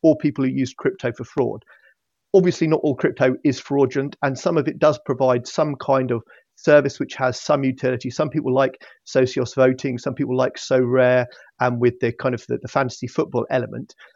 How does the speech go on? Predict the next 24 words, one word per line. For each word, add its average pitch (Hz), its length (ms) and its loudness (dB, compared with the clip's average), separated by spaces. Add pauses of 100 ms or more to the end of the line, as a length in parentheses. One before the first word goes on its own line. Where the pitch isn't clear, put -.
(200)
But - 220 0
the 139 100 -2
general 175 380 2
idea 135 220 2
that 131 140 -2
underpinned 143 460 -2
crypto, - 280 -4
that 117 120 -4
it - 60 -8
was 127 120 -10
a 127 40 -6
new 143 240 -4
way 135 180 4
of 120 100 -2
making 131 380 -2
money 123 280 -2
and 127 160 -8
that 123 100 -2
it - 60 -10
was - 80 -20
gonna 123 160 -6
transform 143 580 -6
society 123 540 -2
at 117 60 -6